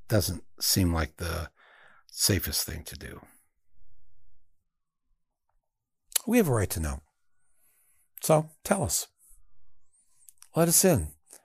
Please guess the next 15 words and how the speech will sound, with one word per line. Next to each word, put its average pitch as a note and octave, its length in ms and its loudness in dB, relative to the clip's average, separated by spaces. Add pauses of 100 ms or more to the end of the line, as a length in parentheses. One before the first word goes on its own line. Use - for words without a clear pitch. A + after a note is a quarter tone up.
(460)
And D3 260 6
if - 180 6
it's - 160 12
just - 200 6
more C#3+ 160 10
balloons, D#3 600 4 (520)
then G3+ 440 4 (260)
we G3 160 2
can, G3 420 4 (720)
we G3+ 100 0
can E3+ 160 0
play F3+ 160 8
more F3+ 180 8
balloon F#3 300 8
songs. G#2 580 2